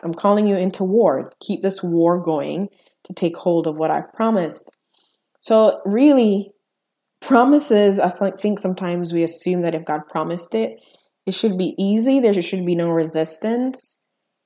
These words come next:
And biblically, that's just not what we see a lot of times.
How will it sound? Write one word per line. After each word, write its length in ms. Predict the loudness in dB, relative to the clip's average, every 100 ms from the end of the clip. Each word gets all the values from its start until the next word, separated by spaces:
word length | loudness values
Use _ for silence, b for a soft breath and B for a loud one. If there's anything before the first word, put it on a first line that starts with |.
| _
And 500 | 0 2 2 -2 -6 -8 -6
biblically, 560 | 0 2 2 0 0 2
that's 320 | 2 -2 -6
just 420 | -6 -4 -2 -4
not 360 | -4 -4 -4 -4
what 160 | -6 -6
we 100 | -6
see 240 | -6 -4
a 60 | -4
lot 200 | -4 -6
of 80 |
times. 460 | -10 -14 -14 -16 -20